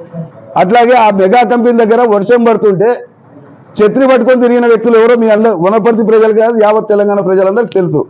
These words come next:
ఆ రోజు మెగా కృష్ణారెడ్డి ఇంటిపైన ఐటీ దాడులు జరుగుతుంటే ఛత్రి పట్టుకొని తిరిగిన వ్యక్తి ఎవరో అందరికీ తెలిసిన విషయమే, ప్రత్యేకించి చెప్పాల్సిన అవసరం లేదు. దాని మీద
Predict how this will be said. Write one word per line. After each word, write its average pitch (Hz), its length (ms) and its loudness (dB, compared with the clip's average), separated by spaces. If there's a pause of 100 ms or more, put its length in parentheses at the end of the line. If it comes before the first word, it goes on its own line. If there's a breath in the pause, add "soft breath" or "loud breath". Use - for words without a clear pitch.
(520 loud breath)
ఆ - 20 4 (100)
రోజు 233 160 2 (220)
మెగా 208 260 0
కృష్ణారెడ్డి 214 500 0
ఇంటిపైన 208 300 -2 (120)
ఐటీ 196 200 -2
దాడులు 196 320 0
జరుగుతుంటే 180 400 -2 (640 loud breath)
ఛత్రి 190 280 0
పట్టుకొని 220 320 0
తిరిగిన 208 260 0
వ్యక్తి 190 220 -2
ఎవరో 208 200 0
అందరికీ 190 300 -2
తెలిసిన 180 280 -2
విషయమే, 151 300 -2 (1300)
ప్రత్యేకించి 226 580 0
చెప్పాల్సిన 226 380 0
అవసరం 233 240 0
లేదు. 214 120 0
దాని 190 140 0
మీద 175 120 -2